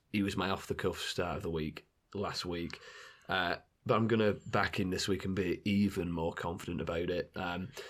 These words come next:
since his return from his injury, he's, he's been,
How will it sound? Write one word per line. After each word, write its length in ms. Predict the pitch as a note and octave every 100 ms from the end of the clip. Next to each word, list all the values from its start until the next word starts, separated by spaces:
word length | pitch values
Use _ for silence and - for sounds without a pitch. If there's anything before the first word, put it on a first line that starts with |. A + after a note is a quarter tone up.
| - -
since 240 | - B2
his 140 | A2+ A2
return 300 | G#2+ A#2 G#2
from 180 | G#2+ G2+
his 100 | G2
injury, 600 | G2 F#2+ F2+ F2+ E2+ -
he's, 300 | G2 G2+ - -
he's 160 | G2+
been, 320 | G#2+ F#2+ F2+